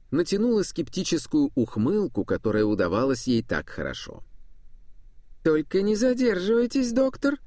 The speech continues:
У меня есть еще одна сказка". Как только доктор покинул четвертую палату, слабый свет канделябра, который держал санитар, начал приближаться. "Желаете прерваться на трапезу?"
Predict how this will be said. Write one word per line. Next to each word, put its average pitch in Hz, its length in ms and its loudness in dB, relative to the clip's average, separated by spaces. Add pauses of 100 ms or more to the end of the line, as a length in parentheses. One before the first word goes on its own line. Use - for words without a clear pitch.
(440)
У 151 80 2
меня 185 220 2
есть 214 340 2
еще 247 540 2
одна 240 380 2
сказка". - 640 -4 (1120)
Как - 160 -2
только 107 380 2
доктор 104 420 0
покинул 95 500 0
четвертую 90 600 -2
палату, 101 520 -4 (520)
слабый 160 480 2
свет 131 340 0
канделябра, 101 800 2
который 85 380 -2
держал 87 420 0
санитар, 98 680 -4 (420)
начал 160 640 0
приближаться. 127 880 0 (1120)
"Желаете 180 680 2
прерваться 123 600 2
на 110 120 2
трапезу?" 78 540 -2